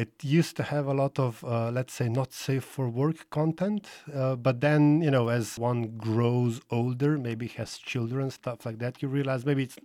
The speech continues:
uh, we can put that away, you know, tuck it away somewhere. So, uh, the tagline for the blog now is, uh, "Less sex, more politics."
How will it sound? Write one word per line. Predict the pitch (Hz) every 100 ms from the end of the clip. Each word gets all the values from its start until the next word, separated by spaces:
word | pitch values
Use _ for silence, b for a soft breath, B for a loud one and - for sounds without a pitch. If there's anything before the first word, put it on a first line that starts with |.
| _ _
uh, | 185 135 - B B B B B B B
we |
can | - 143 - _ _
put | 247 202
that | 170
away, | 147 113 131
you | 131
know, | 127
tuck | - - 151
it |
away | 117 139
somewhere. | 143 147 131 131 147 B B
So, | - 143 139 156
uh, | 135 127
the | 127 127
tagline | 165 175 151 147
for | 131 156
the | 135
blog | 123 131 123
now | 120 120
is, | 131 120 113 113
uh, | 113 120
"Less | 139 151
sex, | - - 127 - -
more | 135 139 131
politics." | - 101 101 - 156 -